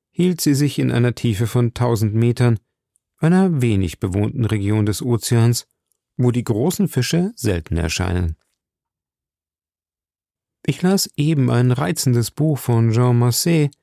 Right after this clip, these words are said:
als Conseil mich mit einem sonderbaren Ton unterbrach. „Mein Herr, kommen Sie doch einen Augenblick“,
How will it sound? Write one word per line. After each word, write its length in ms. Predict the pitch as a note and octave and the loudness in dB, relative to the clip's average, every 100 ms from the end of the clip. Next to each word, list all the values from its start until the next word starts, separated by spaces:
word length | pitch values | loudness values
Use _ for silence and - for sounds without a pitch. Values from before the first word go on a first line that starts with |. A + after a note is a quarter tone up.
| _ _ _ _ _ | _ _ _ _ _
als 220 | C#3 C#3 | -2 -2
Conseil 580 | - D#3+ D3 - A2+ G#2 | 0 2 2 2 2 2
mich 240 | G#2 G#2+ A#2+ | 0 0 -2
mit 180 | A2+ | -2
einem 220 | B2+ A#2 G#2+ | 0 2 2
sonderbaren 600 | B2 D3+ C#3 D3+ E3+ - | 2 2 2 2 0 -2
Ton 320 | G#2+ G2+ G#2+ | -2 -2 -2
unterbrach. 640 | G2+ C#3 - F#2 - _ _ _ _ _ _ _ _ _ _ _ _ _ _ _ - | -2 -2 -2 -6 -6 _ _ _ _ _ _ _ _ _ _ _ _ _ _ _ -8
„Mein 460 | C#3+ D#3 E3+ E3 | -2 0 2 4
Herr, 380 | D3 D3+ A#2+ G#2 _ _ _ _ _ - | 4 2 0 -4 _ _ _ _ _ -6
kommen 380 | F3+ D#3 B2+ A2+ | 0 2 4 2
Sie 120 | A2 | 2
doch 260 | A#2 A#2 - | 2 0 -2
einen 380 | B2 A#2+ A#2 | -2 0 0
Augenblick“, 720 | A2 A2+ A2 G#2+ F3 _ - | 0 -2 -2 -2 -2 _ -20